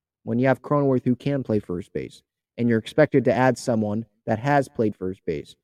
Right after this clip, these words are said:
and first base is their primary position in the big leagues. Why would you waste Tatis at first?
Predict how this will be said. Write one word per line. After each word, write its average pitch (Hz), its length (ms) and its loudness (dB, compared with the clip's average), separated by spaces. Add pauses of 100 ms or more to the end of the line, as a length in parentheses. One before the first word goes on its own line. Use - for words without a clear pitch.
(180)
and 110 120 -6
first 127 260 -2
base 123 220 2
is 117 120 -2
their 113 140 2
primary 120 520 2
position 110 420 -2
in 92 100 -4
the 92 60 -6
big 82 220 -6
leagues. - 300 -12 (1120)
Why 127 140 6
would 165 160 6
you 160 100 4
waste 143 300 4
Tatis 131 600 -2
at 104 160 -6
first? - 420 -10